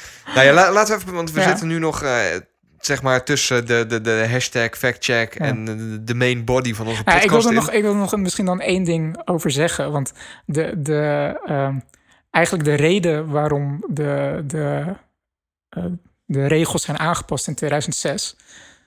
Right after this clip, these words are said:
Speaker 2: is, het is onder andere opgesteld door, eh, mensen die bij de Hayden Planetarium, eh, werken.
Speaker 1: Ja.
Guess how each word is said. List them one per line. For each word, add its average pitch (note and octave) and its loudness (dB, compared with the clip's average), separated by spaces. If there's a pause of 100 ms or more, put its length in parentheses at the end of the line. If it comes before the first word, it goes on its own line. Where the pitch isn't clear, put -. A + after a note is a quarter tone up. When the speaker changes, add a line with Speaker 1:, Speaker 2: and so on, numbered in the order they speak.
(280)
Speaker 2:
is, - -4
het F3 -2
is E3+ -2
onder E3+ 0
andere D#3+ 2
opgesteld D3+ -2
door, C#3+ 0
eh, D#3 -2
mensen C#3+ -2
die C#3 -2
bij C3+ -2
de C#3+ -2
Hayden D3 0
Planetarium, F3 -2
eh, D#3+ -4
werken. E3 -4 (160)
Speaker 1:
Ja. G#2 -2